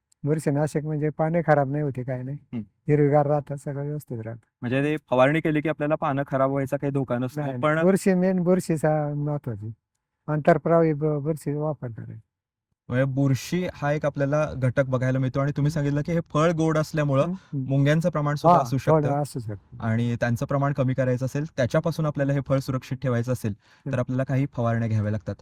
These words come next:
Speaker 2: तर तुम्ही रोग आणि कीड नियंत्रणाबद्दल सांगितलं, पण, अ,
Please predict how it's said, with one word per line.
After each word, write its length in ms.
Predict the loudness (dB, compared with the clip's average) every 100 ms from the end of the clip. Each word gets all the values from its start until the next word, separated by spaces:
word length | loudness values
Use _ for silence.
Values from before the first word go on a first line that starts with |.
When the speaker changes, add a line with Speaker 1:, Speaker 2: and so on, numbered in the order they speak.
| -4
Speaker 2:
तर 120 | -2
तुम्ही 200 | 2 4
रोग 260 | 4 2
आणि 180 | 2 0
कीड 320 | -2 0 0
नियंत्रणाबद्दल 760 | 0 -2 -2 -2 -4 -2 -2 -4
सांगितलं, 520 | -4 -4 -4 -4 -6 -8 _ -2
पण, 220 | 0 2
अ, 340 | 2 0 -2